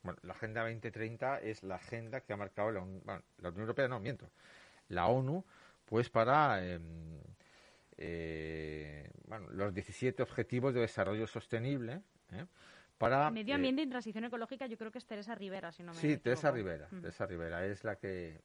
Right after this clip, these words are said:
Speaker 1: sigue siendo, ¿no? La de medio ambiente.
Speaker 2: Sí, es, eh, vicepresidenta cuarta del gobierno.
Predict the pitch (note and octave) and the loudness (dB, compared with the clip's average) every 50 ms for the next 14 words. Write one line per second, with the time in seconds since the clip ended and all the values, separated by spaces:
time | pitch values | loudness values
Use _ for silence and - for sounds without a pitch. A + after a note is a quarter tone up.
0 | _ - - - C#3+ C3 B2 - - C#3 C#3 A2+ G2+ G2 C3+ B2+ G#2+ G2 F#2 F2 | _ -12 -6 -4 -2 -2 -2 -2 -2 -2 -2 -4 -6 -6 -4 -4 -4 -4 -4 -4
1 | G2 F#2+ F2+ F2 A2 C#3 C3 A#2 - E3+ B3+ C#4+ B3 A#3 G#3+ - - G#3+ G#3 A3 | -4 -4 -4 -4 -4 -4 -4 -4 -6 -4 0 2 2 2 0 0 -4 -4 -4 -4
2 | - A3+ - G#3 F#3+ G#3+ A3+ G#3 G#3 G3 A3+ G#3+ A3 G3+ G3 G3 F#3 F#3 F#3 F#3 | -6 -6 -6 -4 -4 -4 -2 -2 -2 -2 -2 -2 -2 -4 -4 -6 -8 -8 -8 -10
3 | F#3 F#3 E3+ - E3+ F3 | -10 -10 -10 -10 -12 -14